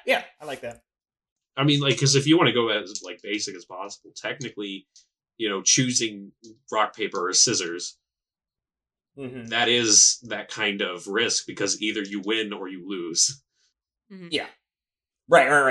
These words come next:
Speaker 1: right. But that
Speaker 3: Yeah.
Speaker 1: is a bit of a mind game. Yeah.
Speaker 2: Yeah.
Speaker 1: Are they gonna pick scissors?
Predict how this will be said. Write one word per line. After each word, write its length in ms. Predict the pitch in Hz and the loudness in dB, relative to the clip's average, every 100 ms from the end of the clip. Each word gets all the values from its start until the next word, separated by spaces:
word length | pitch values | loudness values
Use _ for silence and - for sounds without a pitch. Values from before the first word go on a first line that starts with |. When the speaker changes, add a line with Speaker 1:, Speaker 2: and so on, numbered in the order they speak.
| 117 | 2
Speaker 1:
right. 120 | 139 | 8
But 140 | 156 | 10
that 140 | 160 151 | 10 6
Speaker 3:
Yeah. 160 | - 165 | 2 0
Speaker 1:
is 340 | 139 120 - _ _ | 2 0 -12 _ _
a 80 | 120 | -10
bit 220 | 120 117 | -6 -4
of 140 | 110 | -6
a 40 | 98 | -12
mind 280 | 95 90 _ | -20 -20 _
game. 100 | _ _ | _ _
Yeah. 120 | 101 101 - | _ _ -14
Speaker 2:
Yeah. 160 | 135 - _ 92 | -14 -14 _ -20
Speaker 1:
Are 60 | |
they 120 | 107 110 | -20 -18
gonna 180 | 113 | -16
pick 200 | 113 131 | -10 -12
scissors? 240 | - 143 | -10 -14